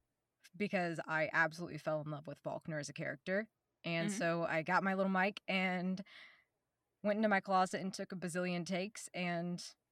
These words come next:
Speaker 1: that's where it started. And I was like, "Wow, this is actually really fulfilling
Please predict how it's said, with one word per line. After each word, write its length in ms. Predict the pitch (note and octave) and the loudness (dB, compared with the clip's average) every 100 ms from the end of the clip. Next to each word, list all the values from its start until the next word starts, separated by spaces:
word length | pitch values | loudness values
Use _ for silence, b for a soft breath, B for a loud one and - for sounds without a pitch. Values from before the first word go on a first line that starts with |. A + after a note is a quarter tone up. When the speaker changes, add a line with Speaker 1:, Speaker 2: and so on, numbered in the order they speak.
| _ _ _ - | _ _ _ 0
Speaker 1:
that's 220 | D3+ - | 0 2
where 140 | G3+ | 0
it 100 | G#3 | 0
started. 420 | - A#3 C4 G3 D#3 | 4 6 6 2 0
And 100 | F3 | 0
I 80 | F3 | 0
was 80 | F#3+ | 0
like, 140 | F#3 | -4
"Wow, 320 | D#3+ F3+ F3+ | -2 2 2
this 180 | D#3 D#3 | 0 -6
is 140 | F#3+ - | -8 -6
actually 560 | E3 D#3 - F#3 F#3 F#3+ D3 | -4 -4 -4 -8 -6 -6 -6
really 280 | D#3+ D#3 D#3+ | -6 -6 -6
fulfilling 680 | G3 F3+ G3+ G#3+ D#3+ E2 | -6 -2 0 0 -2 -6